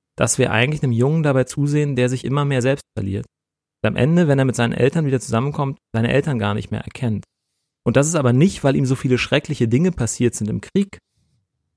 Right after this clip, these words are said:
sondern das ist eigentlich, weil er selber sozusagen vergessen hat,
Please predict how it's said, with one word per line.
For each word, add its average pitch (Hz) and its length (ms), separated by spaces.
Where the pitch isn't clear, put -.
sondern 117 240
das 117 160
ist - 160
eigentlich, 156 600
weil 113 140
er 113 160
selber 123 580
sozusagen 113 500
vergessen 110 500
hat, 95 140